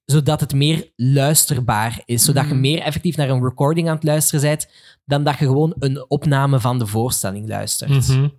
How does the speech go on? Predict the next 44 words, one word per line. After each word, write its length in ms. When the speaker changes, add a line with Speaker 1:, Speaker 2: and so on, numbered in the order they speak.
Speaker 3:
ja. 440
Speaker 2:
Ja, 180
en 60
het 180
doet 160
ook 120
echt 200
wel 120
veel 280
als 180
je 60
die 100
zo 140
ziet 420
half 400
blijten 460
en 180
zo 480
mega 380
hard 240
acteren. 800
Speaker 3:
En 140
zoals 240
I'm 220
Alive, 360
daar 120
ben 120
ik 60
juist 300
keigoed. 500
Omdat 300
dat 120
nummer 220
één 140
een 140
banger 260
is, 140
maar 160
omdat 260
je 100
zijn 180
eigen, 360
je 60
ziet 320